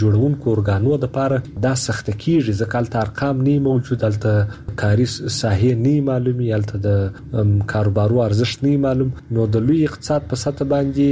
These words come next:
اقتصادي ثبات ایجاد او د لوی اقتصاد د شاخصونو د هغو، اه، په دوامداره ډول سره کنټرولول چې عبارت دي د انفلاسیون او بیکاري او ناخالصو کورني تولیداتو د ودې څخه.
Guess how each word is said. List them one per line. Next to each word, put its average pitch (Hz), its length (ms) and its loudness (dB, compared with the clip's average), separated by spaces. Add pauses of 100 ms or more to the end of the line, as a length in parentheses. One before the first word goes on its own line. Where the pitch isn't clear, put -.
(100)
اقتصادي 113 500 -2
ثبات 131 400 -2
ایجاد 117 340 0
او - 20 0 (100)
د 104 100 0
لوی 131 140 4
اقتصاد 127 300 -4
د 104 100 -4
شاخصونو 139 560 -2 (400)
د 98 100 4
هغو، 117 240 2
اه، 123 600 -2 (160)
په 107 160 -2
دوامداره 113 540 2
ډول 131 220 0
سره 107 220 -6
کنټرولول 104 560 0
چې 107 160 -2
عبارت 104 320 0
دي 107 80 0
د 104 80 4
انفلاسیون 113 480 0
او 107 160 0
بیکاري 101 480 2
او 104 160 0 (240)
ناخالصو 110 540 -2
کورني 113 260 2 (100)
تولیداتو 110 500 0
د - 0 - (100)
ودې 147 180 0
څخه. - 280 -8